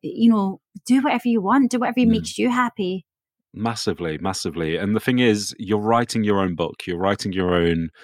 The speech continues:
Speaker 2: journey. Uh, each year is a different chapter, each day is a different page. And, you know, it, it's a case of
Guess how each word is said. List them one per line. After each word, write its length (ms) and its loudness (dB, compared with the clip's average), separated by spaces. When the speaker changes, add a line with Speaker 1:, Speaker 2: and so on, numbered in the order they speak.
Speaker 2:
journey. 720 0
Uh, 560 -2
each 260 0
year 120 4
is 120 -2
a 60 -6
different 340 -4
chapter, 580 0
each 260 -6
day 120 2
is 140 2
a 60 -6
different 380 -4
page. 640 -2
And, 520 -4
you 180 -6
know, 360 -4
it, 240 -2
it's 180 -8
a 60 -8
case 320 0
of 320 0